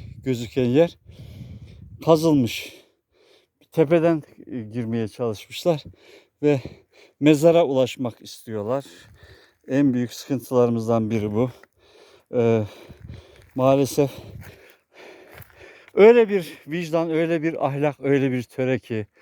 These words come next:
öyle bir töre ki bunlara söyleyecek sözümüz de yok. Bunlara sözümüz yok.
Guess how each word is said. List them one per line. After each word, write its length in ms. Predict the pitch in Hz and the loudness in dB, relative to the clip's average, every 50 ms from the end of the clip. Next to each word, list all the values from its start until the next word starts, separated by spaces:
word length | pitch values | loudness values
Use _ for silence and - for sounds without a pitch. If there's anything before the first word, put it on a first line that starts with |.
| _ _ _ - _ _ _ _ _ _ _ - | _ _ _ -20 _ _ _ _ _ _ _ -2
öyle 340 | 165 156 160 151 143 139 | 2 2 4 4 2 0
bir 80 | 127 127 | -2 -4
töre 320 | - - - 139 127 123 | -6 -4 -4 -2 -2 -2
ki 160 | - - 131 123 | -4 -6 -6 -4
bunlara 320 | 131 131 127 127 123 120 | -2 0 0 0 0 -2
söyleyecek 520 | 110 - - 123 117 113 110 104 117 101 - - - - - _ _ _ _ _ - - - - _ _ _ _ _ _ | -4 -4 -4 -4 -4 -4 -4 -6 -8 -10 -10 -14 -20 -20 -20 _ _ _ _ _ -20 -20 -20 -20 _ _ _ _ _ _
sözümüz 680 | - - - - 127 123 120 123 123 123 113 104 101 | -18 -8 -2 0 2 2 2 2 0 0 0 -2 -2
de 60 | 101 | -2
yok. 320 | 98 95 92 90 - - - - - - _ _ _ _ _ - _ _ - - - - - - - - - | -2 -2 -2 -4 -8 -14 -20 -20 -20 -20 _ _ _ _ _ -20 _ _ -20 -20 -20 -20 -20 -20 -18 -10 -6
Bunlara 360 | 127 117 117 120 117 123 120 | -2 0 0 0 2 0 -2
sözümüz 540 | - - 123 117 107 113 107 110 104 98 101 | -2 -4 -6 -6 -4 -4 -6 -8 -8 -8 -8
yok. 140 | 101 92 | -10 -10